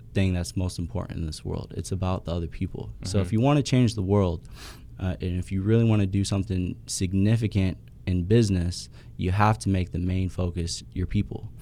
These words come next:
Speaker 2: Yep.
Speaker 1: Um, and it's not about the money. It's like, there's no dollar signs in here. There's no payment in between me and Steve. I, I don't get paid to do this. He doesn't get paid to do this. We're doing this to help you guys. Um, we're doing this to inspire you and tell you that it's possible.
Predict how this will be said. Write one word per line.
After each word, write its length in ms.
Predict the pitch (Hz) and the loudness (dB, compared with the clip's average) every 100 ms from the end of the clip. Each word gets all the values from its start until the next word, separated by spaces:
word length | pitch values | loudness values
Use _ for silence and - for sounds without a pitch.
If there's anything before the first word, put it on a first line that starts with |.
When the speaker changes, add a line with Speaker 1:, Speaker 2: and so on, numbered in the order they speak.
| - - - | -18 -18 -10
Speaker 2:
Yep. 140 | 92 92 | -2 2
Speaker 1:
Um, 460 | 90 90 87 87 - | 2 0 -2 -4 -8
and 380 | - 92 90 87 | -4 -2 -2 -4
it's 260 | - - - | -6 -6 0
not 180 | 101 110 | 4 4
about 280 | 104 139 | 4 2
the 80 | - | 0
money. 280 | 85 - - | -4 -4 -10
It's 180 | - - | -12 -6
like, 240 | 95 87 - - - - - | -2 -2 -6 -14 -20 -14 -2
there's 240 | 95 92 | 0 2
no 180 | 98 101 | 2 2
dollar 320 | 92 98 95 | 2 2 2
signs 320 | - 92 87 | 2 0 0
in 120 | 92 | 0
here. 180 | 87 90 | -2 -2
There's 220 | 87 85 | -2 -2
no 340 | 95 92 92 92 - - - - - | -2 0 -2 -4 -10 -16 -16 -14 -2
payment 440 | 101 95 92 92 | 0 2 2 2
in 120 | 95 | 0
between 460 | 92 - 98 92 90 | 0 0 0 0 2
me 160 | 92 92 | 2 2
and 120 | 90 | 0
Steve. 580 | - 98 92 92 90 - - - - - - 85 | -2 0 2 2 -2 -6 -18 -18 -18 -12 -10 -4
I, 200 | 87 90 - - | -2 -4 -4 0
I 40 | |
don't 100 | 92 | 4
get 120 | 92 - | 4 4
paid 120 | 92 | 2
to 60 | 87 | 2
do 140 | 92 | 2
this. 140 | 90 | 0
He 80 | 98 | 2
doesn't 160 | 95 90 | 0 0
get 120 | 87 | 0
paid 140 | 92 87 | 0 0
to 60 | |
do 180 | 90 92 | 0 2
this. 260 | 90 85 - | 2 0 -2
We're 60 | |
doing 220 | 90 113 | 4 6
this 140 | 110 - | 6 2
to 100 | 85 | 0
help 280 | 98 95 - | 4 4 4
you 160 | 82 | -2
guys. 360 | - - - - - - - - | -2 -8 -12 -14 -16 -16 -16 -6
Um, 140 | 87 90 | -2 0
we're 100 | 95 | 4
doing 180 | 113 | 6
this 120 | 104 - | 6 2
to 100 | 95 | -4
inspire 540 | 87 - 92 95 95 | -4 -2 2 4 6
you 260 | 92 90 87 | 4 2 0
and 140 | 85 | -2
tell 160 | - 90 | 0 2
you 160 | 90 | 2
that 160 | 85 85 | 2 0
it's 140 | 82 - | -2 -4
possible. 640 | - 90 90 - 80 | 2 2 2 -4 -8